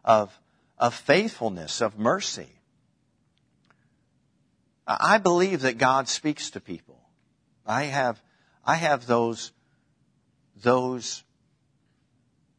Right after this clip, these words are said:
encounters in my own life. But I don't know that you handle it, and I should handle it as if, like, "Yeah, yeah, God talked to me and he told me this." I,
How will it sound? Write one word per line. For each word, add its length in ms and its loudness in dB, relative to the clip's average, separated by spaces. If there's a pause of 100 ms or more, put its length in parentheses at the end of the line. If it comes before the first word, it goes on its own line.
(1900)
encounters 720 0
in 140 -4
my 220 4
own 220 -4
life. 240 -6 (880)
But 260 2
I 220 4
don't 240 -4
know 240 4
that 200 -4
you 300 -4
handle 540 -4
it, 140 -2
and 140 -6
I 140 0
should 220 -10
handle 440 -4
it 220 -2
as 280 -2
if, 380 -6
like, 240 0 (100)
"Yeah, 120 -4
yeah, 240 2
God 260 0
talked 300 -2
to 80 -6
me 260 -6
and 100 -8
he 80 -10
told 240 -10
me 120 -8
this." 400 -10
I, 180 -2